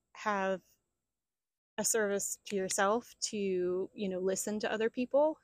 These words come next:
especially the people who, um, you know, trigger you, and, and, and really, like, not to put yourself in a situation where you feel you're in danger or you feel like you're being harmed, but really to sit with yourself and go, "Oh, okay, like,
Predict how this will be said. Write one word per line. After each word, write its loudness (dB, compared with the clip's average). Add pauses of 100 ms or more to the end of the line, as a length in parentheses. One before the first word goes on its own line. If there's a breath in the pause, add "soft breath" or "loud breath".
(180)
especially 0
the 0
people -2
who, 0
um, -8
you -4
know, -4
trigger 0
you, 2
and, -4
and, -6
and -6 (640 soft breath)
really, 8
like, 2 (360)
not 4
to -4
put 4
yourself 0
in -4
a -4
situation -8
where -6
you -4
feel -4
you're -4
in -10
danger 2
or 0
you 0
feel -4
like -4
you're -2
being -10
harmed, -6 (100)
but 0
really 4
to -4
sit -4
with -6
yourself -6
and -10
go, -8
"Oh, 0
okay, -2
like, -4